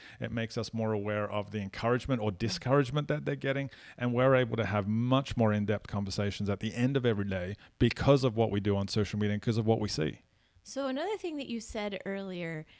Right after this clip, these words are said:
Speaker 2: and you kinda keep referring to, is our ability to track our kids, our
Speaker 1: Yeah.
Speaker 2: ability to see where they are, to listen to what they're talking about. I mean, where are your lines, or how do you define, um, where a kid has privacy
Speaker 1: Yeah.
Speaker 2: and where it's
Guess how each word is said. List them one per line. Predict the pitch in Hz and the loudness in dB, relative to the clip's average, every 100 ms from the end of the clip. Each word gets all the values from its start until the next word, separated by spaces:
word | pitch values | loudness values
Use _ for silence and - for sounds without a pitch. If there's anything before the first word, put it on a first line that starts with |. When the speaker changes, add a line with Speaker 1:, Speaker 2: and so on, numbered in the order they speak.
| _ | _
Speaker 2:
and | 185 | -2
you | 196 | -2
kinda | 196 247 240 | -2 -4 -2
keep | 254 214 | -4 -4
referring | 196 - 196 185 | -6 -6 -4 -6
to, | 185 170 156 156 | -6 -8 -6 -6
is | 180 175 - | -8 -10 -8
our | 196 208 | -4 -4
ability | 202 220 247 254 247 | -4 -6 -6 -6 -6
to | 196 | -8
track | - 196 196 - | -8 -8 -8 -8
our | 165 | -10
kids, | 165 165 156 160 | -10 -12 -12 -12
our | |
Speaker 1:
Yeah. | 151 120 | -4 0
Speaker 2:
ability | 107 170 | 0 -4
to | 165 | -10
see | - 185 | -10 -8
where | 175 165 | -6 -6
they | 156 - | -8 -8
are, | 220 247 247 233 - _ - | -6 -6 -6 -8 -14 _ -14
to | 175 | -10
listen | 180 220 220 | -6 -6 -6
to | 196 | -6
what | 185 | -6
they're | 160 | -8
talking | 156 - 220 - 233 233 - - | -8 -10 -12 -10 -10 -10 -10 -12
about. | 220 226 233 214 | -8 -6 -6 -8
I | - - _ | -16 -20 _
mean, | 220 220 | -4 -4
where | 233 381 359 | -4 -10 -10
are | 277 285 | -6 -4
your | 277 247 208 | -4 -4 -6
lines, | 185 196 208 208 208 - | -8 -10 -10 -10 -12 -14
or | 165 | -16
how | - 294 | -10 -8
do | 294 | -6
you | 269 | -8
define, | 208 - 185 185 175 175 - _ _ - | -10 -12 -14 -12 -14 -16 -20 _ _ -16
um, | 175 170 - _ _ _ _ | -12 -12 -14 _ _ _ _
where | 185 196 208 208 208 208 _ _ - | -10 -8 -6 -8 -10 -12 _ _ -18
a | |
kid | - - 180 | -14 -12 -10
has | 170 175 - _ - | -10 -14 -16 _ -14
privacy | 165 170 226 294 311 320 | -10 -10 -12 -12 -14 -4
Speaker 1:
Yeah. | 113 - - _ | -2 -2 -6 _
Speaker 2:
and | 185 185 180 | -12 -10 -8
where | 190 196 208 208 | -8 -6 -8 -8
it's | 196 196 | -12 -16